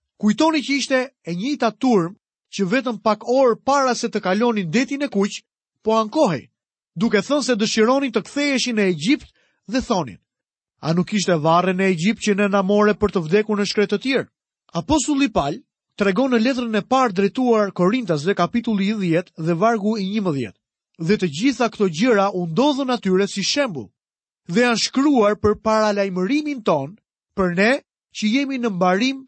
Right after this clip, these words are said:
të epokës." Perëndia e përdor këtë përvojë që të na mësojë një të vërtetë të madhe. Pali vazhdon të thotë në kapitullin e dhjetë të letrës parë Korintasve,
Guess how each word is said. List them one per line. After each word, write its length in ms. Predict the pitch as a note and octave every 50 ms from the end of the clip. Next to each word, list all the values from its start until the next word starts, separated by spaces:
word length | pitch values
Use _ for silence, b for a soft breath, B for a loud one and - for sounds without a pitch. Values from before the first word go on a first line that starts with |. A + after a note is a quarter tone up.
| _ _ -
të 160 | A3 A#3+ G#3 G3
epokës." 480 | - - G#3+ F3 - A#2 G#2 - - _ _ _ _ _ _ _ _ _ -
Perëndia 640 | G#3+ G3+ G3+ G#3 G#3 G#3 C4+ C#4 C#4 C4+ C4 C4 A#3
e 40 | -
përdor 440 | - G#3 F#3+ E3+ B3+ C4 B3+ -
këtë 160 | - - C#4 A#3+
përvojë 500 | C#4 C#4+ A#3 F#3+ F#3 F3+ F3+ G#3+ C#4 - _ _ _ _ -
që 100 | A3 G3
të 100 | A3 A3
na 120 | G#3+ G#3
mësojë 520 | F#3 F#3 F3 - - C4+ C#4 B3 A3+ G#3+ F#3+
një 120 | G3+ A3
të 120 | G#3 G3+ E3+ D#3
vërtetë 460 | E3 D3 - F#3+ F#3+ G3+ G3+ - - -
të 120 | - A3
madhe. 320 | A3 B3 A3+ F3+ C3+ G#2+ - _ _ _ _ _ _ _ _ _ _ _ -
Pali 220 | A#3+ C4+ C#4+ D4
vazhdon 360 | B3 B3+ A#3 F3+ G#3+ D4+ D#4
të 120 | B3+ D4+ A3+
thotë 320 | F3 G#3 G#3 A3 G#3+ _ _ _ _
në 120 | E3 G3 F#3+
kapitullin 560 | G3 G3 - B3 G#3+ A#3 A3+ A3 G#3 G3+ F#3
e 100 | F#3 E3+
dhjetë 400 | D#3+ F#3 A#3 B3 G#3 - - - _ -
të 100 | F3+ F#3
letrës 320 | A3+ A#3 A#3 G3+ - -
parë 200 | A#3+ A#3 A3 -
Korintasve, 600 | - G3+ A#3 A#3+ G#3+ F#3 E3 D3+ D#3 F3+ G#3